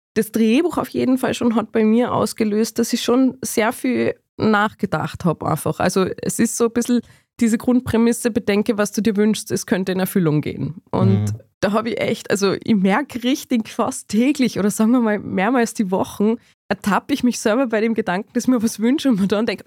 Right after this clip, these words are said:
Speaker 1: oh wait, wenn wir jetzt im Film wären, wär's in Erfüllung gegangen und das wär furchtbar. <laughs> Also ich denk sehr viel mehr über, was ich mir wünsche nach, seit ich dieses Drehbuch vor mittlerweile wahrscheinlich zwei Jahren gelesen hab.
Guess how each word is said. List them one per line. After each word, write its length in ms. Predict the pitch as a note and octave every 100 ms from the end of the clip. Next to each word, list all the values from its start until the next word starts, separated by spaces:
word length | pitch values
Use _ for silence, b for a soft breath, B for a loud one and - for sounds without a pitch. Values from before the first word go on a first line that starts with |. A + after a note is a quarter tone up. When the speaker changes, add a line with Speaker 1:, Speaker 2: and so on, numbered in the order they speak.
| _
Speaker 1:
oh 220 | C#4 C4+
wait, 360 | G3+ C#4 G3 - B C4+ -
wenn 160 | - B3+
wir 80 | B3+
jetzt 200 | C4+ -
im 80 | C4+
Film 240 | - D#4+
wären, 160 | D4+ C4
wär's 160 | B3+
in 60 | A#3+
Erfüllung 300 | A3+ D#4+ F4+
gegangen 160 | B3+ B3
und 100 | G#3+
das 140 | -
wär 100 | F#3+
furchtbar. 840 | - - F4 A#4+ D#3+ - F#3 D3+ -
<laughs> 480 | - - C#4 - C3
Also 300 | C4 C4 B3
ich 120 | - C#4+
denk 200 | C#4+ C4
sehr 320 | - C4 E4
viel 160 | - C4
mehr 260 | A#3+ A#3
über, 200 | G3+ G3+
was 180 | G3 -
ich 80 | A3+
mir 220 | A3+ G3+
wünsche 320 | G#3 G3+ -
nach, 260 | D3 D#3 - -
seit 320 | - F3+ F#3
ich 80 | E3+
dieses 240 | F#3 F#3+
Drehbuch 320 | A3 G#3 F#3+
vor 400 | - - D#3+ D3 D3 - B2
mittlerweile 360 | E3+ D#3+ D#3 D#3
wahrscheinlich 280 | E3 E3 -
zwei 200 | - D#3+
Jahren 140 | D3+
gelesen 360 | D3 E3 D#3+ C3+
hab. 140 | D3+